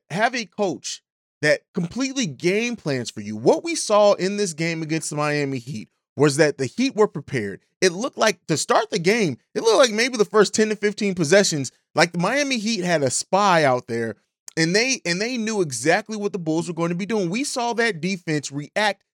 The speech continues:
to everything that the Bulls were doing, like they had a, a, a, a, a foresight and knew exactly what was going to happen every single play, and that affected the Bulls. And then what we saw them do, the Bulls battled back in the second quarter, right? They did make some adjustments.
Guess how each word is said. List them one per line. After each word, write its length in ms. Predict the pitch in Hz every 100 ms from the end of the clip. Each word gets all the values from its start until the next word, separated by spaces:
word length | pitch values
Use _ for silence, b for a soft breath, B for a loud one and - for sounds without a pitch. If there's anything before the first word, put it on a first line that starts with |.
| -
to 100 | - 196
everything 480 | 240 254 240 233
that 40 | 208
the 60 | 196
Bulls 280 | 185 190
were 60 | 170
doing, 300 | 156 165 156
like 180 | 143 -
they 220 | 233 247
had 360 | 214 196 180 170 _ _ _
a, 140 | 165 156 160
a, 120 | 156 -
a, 160 | 160 143
a, 120 | 151 139 _ 143
a 120 | 135 _ -
foresight 540 | 277 330 - 196 190
and 180 | 180 180
knew 160 | 269 226
exactly 500 | 151 143 214 226 240
what 180 | 233
was 120 | 214 190
going 240 | 196 214
to 80 | 208
happen 480 | 160 214 202 196 - b b _
every 320 | 190 220 208
single 320 | 214 220 214 208
play, 360 | - 262 -
and 240 | 160 160 170
that 260 | 226 247
affected 440 | 208 - 208 208 196
the 80 | 180
Bulls. 360 | 240 247 175 - -
And 100 | 165
then 80 | 226
what 160 | 262
we 80 | 240
saw 240 | 233 233 233
them 160 | 220
do, 100 | 240
the 80 | 180
Bulls 260 | 151 247 254
battled 360 | 240 247 208
back 200 | 214 220
in 120 | 190
the 40 | 180
second 300 | 185 170 160
quarter, 240 | 123 104
right? 200 | - 131
They 120 | 160
did 300 | 170 131 262
make 240 | 247 240 -
some 200 | 208 202
adjustments. 540 | 175 160 165 175 175